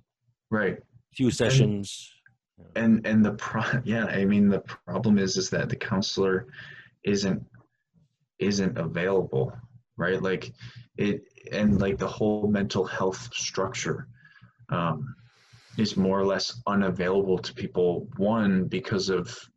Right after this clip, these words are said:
Speaker 1: stigma,
Speaker 2: Mm-hmm.
Speaker 1: right? There's, there's so, so much stigma to people like, "I don't wanna see a counselor. I don't wanna see a chi-, psychiatrist or a psychologist. I don't wanna see those people,"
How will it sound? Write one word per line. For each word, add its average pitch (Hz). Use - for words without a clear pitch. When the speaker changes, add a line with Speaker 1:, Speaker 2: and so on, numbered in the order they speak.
Speaker 1:
stigma, -
Speaker 2:
Mm-hmm. 90
Speaker 1:
right? 87
There's, -
there's 92
so, 107
so -
much 98
stigma 92
to -
people 95
like, 82
"I 87
don't 87
wanna 92
see -
a -
counselor. 85
I 87
don't 85
wanna 92
see 87
a -
chi-, -
psychiatrist 80
or 82
a 78
psychologist. -
I 87
don't 98
wanna 107
see 143
those 160
people," -